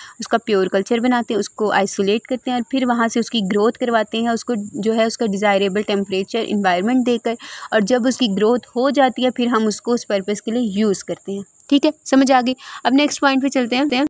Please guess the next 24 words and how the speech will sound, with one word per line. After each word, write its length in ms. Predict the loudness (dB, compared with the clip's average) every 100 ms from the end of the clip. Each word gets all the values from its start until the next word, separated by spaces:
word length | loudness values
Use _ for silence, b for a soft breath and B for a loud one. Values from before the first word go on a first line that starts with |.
| -6 _ _ -4
used 360 | 2 4 2 2 2
for 100 | 2
accurate 640 | 2 -2 0 0 0 -2
study 320 | -2 0 2
of 100 | 2 0 0
microorganism। 800 | -2 0 0 0 -2 -4 -8 -14 B B B
अच्छा, 220 | -2 -2
अब 240 | -2 0 2
ये 140 | 4
मैंने 160 | 4 4
पहले 260 | 2 2 0
जो 100 | -2
example 380 | 0 -2 -2
दी, 80 | -4
इसी 220 | -4 -6
को 100 | -4
लेके 260 | -2 -4 -6
चलेंगे। 360 | -8 -8 -8 -12 b b b
अब 180 | 0 2
मैंने 280 | 2 2 2
क्या 180 | 2 0
करना 280 | 0 -2 -2
था 180 | -2
कि 440 | -2 -2 0 0